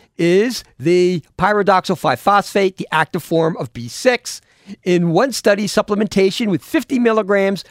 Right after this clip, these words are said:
of pyridoxine twice per day for patients with asthma resulted in subjective reports of dramatic, uh, decreases in frequency and severity of asthma attacks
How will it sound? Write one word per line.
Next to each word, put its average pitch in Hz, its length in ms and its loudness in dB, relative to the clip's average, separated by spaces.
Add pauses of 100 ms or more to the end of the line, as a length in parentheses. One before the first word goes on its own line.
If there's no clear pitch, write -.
(140)
of - 160 -6
pyridoxine 180 920 0
twice 214 360 -2
per 247 220 -4
day 180 260 2
for 196 140 -10
patients 180 420 -4
with 226 160 -6
asthma 180 420 -2 (320)
resulted 196 480 0
in 160 160 -4
subjective 240 840 -4
reports 196 520 -4 (240)
of 135 140 -6
dramatic, 185 680 -2 (240)
uh, 170 140 0
decreases 214 680 -4
in 175 100 -4
frequency 196 560 -2
and 185 100 -2
severity 170 480 2
of 160 100 -4
asthma 185 320 0
attacks 165 420 -4